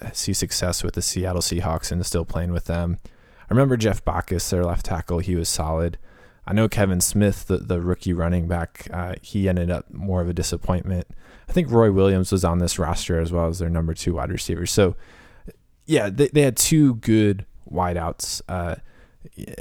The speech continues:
and Calvin Johnson, obviously a future Hall of Famer.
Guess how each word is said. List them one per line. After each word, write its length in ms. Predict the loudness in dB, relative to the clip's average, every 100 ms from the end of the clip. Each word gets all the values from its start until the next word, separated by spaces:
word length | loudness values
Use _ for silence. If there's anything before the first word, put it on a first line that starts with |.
| -12 -8
and 200 | -4 -4
Calvin 280 | 0 0 2
Johnson, 300 | 0 -2 -2
obviously 400 | -2 -4 -4 -4
a 240 | -4 -6 -4
future 360 | -2 -2 -2
Hall 320 | -2 -2 -2
of 80 | -2
Famer. 500 | -2 0 2 0 -2